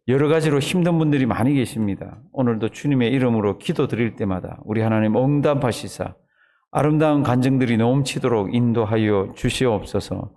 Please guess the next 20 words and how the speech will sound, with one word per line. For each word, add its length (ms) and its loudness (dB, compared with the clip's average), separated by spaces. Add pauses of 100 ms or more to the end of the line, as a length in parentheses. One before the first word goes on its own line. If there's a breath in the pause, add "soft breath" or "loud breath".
(400 soft breath)
며칠 320 0
있으면 460 2
미국에 580 0 (280)
대선이 460 0
있습니다. 760 -4
참 400 -2 (320 loud breath)
한치 340 -2
앞을 240 0
내다볼 380 2
수 100 -4
없는 240 0
대선이라 680 -2 (400 soft breath)
참 180 0
어떻게 300 0
될지 300 0
모르는 580 2
그런, 260 0
음, 440 0
선거라고 680 0
이야기합니다. 760 -2